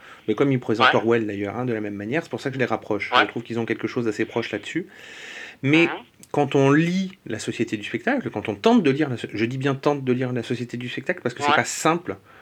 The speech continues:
Speaker 1: euh, comme ouvrage,
Speaker 2: Mhm. Mhm.
Speaker 1: on se rend vite compte que à aucun moment il ne rentre dans la démonstration, il pose des
Speaker 2: Ouais.
Speaker 1: éléments, il est dans le, il est dans le situationnisme, il pose une situation,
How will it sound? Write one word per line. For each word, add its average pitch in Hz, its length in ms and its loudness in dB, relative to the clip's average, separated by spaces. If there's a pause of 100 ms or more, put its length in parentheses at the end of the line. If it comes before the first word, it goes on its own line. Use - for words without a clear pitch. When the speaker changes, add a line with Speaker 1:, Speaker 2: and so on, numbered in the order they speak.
(180)
Speaker 1:
euh, 98 240 -4
comme 104 220 -4
ouvrage, 127 360 0
Speaker 2:
Mhm. 101 80 -4 (760)
Mhm. 143 80 -2 (200)
Speaker 1:
on 135 100 0
se 139 140 2
rend 131 220 4
vite 131 220 -2
compte 254 280 2
que 139 240 4 (360)
à 117 100 4
aucun 151 180 4
moment 208 240 6
il 196 60 6
ne 160 60 6
rentre 180 160 4
dans 160 60 6
la 127 80 4
démonstration, 151 640 0 (440)
il 135 140 -4
pose 247 340 4
des 190 100 4
Speaker 2:
Ouais. - 80 6
Speaker 1:
éléments, 151 440 4
il 131 220 2
est 175 60 6
dans 151 180 2
le, 127 280 4
il 139 120 2
est 160 60 6
dans 135 160 2
le 120 140 4
situationnisme, 170 1040 2
il 131 100 0
pose 240 200 6
une 185 100 4
situation, 143 520 0